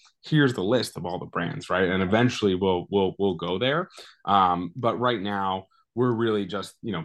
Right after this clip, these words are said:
keeping that information secure, encrypted, off, off to the side,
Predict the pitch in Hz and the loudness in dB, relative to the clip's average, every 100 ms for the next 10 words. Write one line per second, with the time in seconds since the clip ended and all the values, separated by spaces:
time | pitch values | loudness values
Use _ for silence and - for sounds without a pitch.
0 | - - 151 135 131 120 117 117 107 - | -10 0 2 4 4 2 0 -2 -2 -2
1 | 101 101 - 101 98 - 98 - 92 98 | -6 -6 0 2 4 0 -2 -4 -2 0
2 | 95 92 - - _ _ - 98 98 - | -2 -4 -16 -20 _ _ 0 2 2 -2
3 | 98 98 - 101 92 131 147 196 | -2 -2 -2 -4 -2 2 4 2